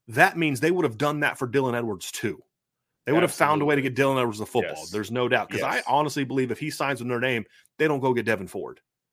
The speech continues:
Speaker 1: That's what I
Speaker 2: Agreed.
Speaker 1: think.
Speaker 2: No, I agree with that.
Speaker 1: Uh, and, and, and
Speaker 2: Yeah.
Speaker 1: they'd be having Dylan do what Devin Ford did, basically. Kick returner and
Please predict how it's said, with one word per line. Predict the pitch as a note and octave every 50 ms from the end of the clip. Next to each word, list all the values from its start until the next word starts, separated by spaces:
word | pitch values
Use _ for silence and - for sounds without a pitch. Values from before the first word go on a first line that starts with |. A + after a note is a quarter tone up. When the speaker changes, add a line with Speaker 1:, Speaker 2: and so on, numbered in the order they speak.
| _ _ _ _ -
Speaker 1:
That's | C3 C3 B2
what | B2+ A#2+ G#2+
I | G2+
Speaker 2:
Agreed. | F#2 D#2+
Speaker 1:
think. | - E2 - - - - _ _ _ _
Speaker 2:
No, | - A#2 B2 A#2+
I | A#2 A#2
agree | A#2 A2+ A2+ A2+ G#2
with | G2 F#2+ F#2+
that. | - F2 F2+ F#2 F2 F#2+
Speaker 1:
Uh, | G2 - - -
and, | C3+ - - D3 C3+ B2+
and, | - C3 B2+ B2 A#2+
and | A2
Speaker 2:
Yeah. | B2+ B2
Speaker 1:
they'd | B2 B2 C#3 C3+ B2+
be | C3
having | B2 C#3+ C3+ B2 A#2 A2 G#2+
Dylan | A2+ C3+ C3+ C3 B2 A#2 A#2 G#2+
do | G#2+ C3 B2+
what | A#2 A#2+ A2+ A2+
Devin | A#2 B2+ A#2 A2+ A2 G2
Ford | - B2+ A2+ A2 G2+
did, | G2+ G2 F2+
basically. | E2 F#2+ F#2 F2 - - C2+ -
Kick | - D3+ D3 D3+
returner | C#3 A#2+ - C#3+ C3 B2+ B2 A#2+ A#2+ A#2 A#2 A2
and | G#2 G#2 G#2 G2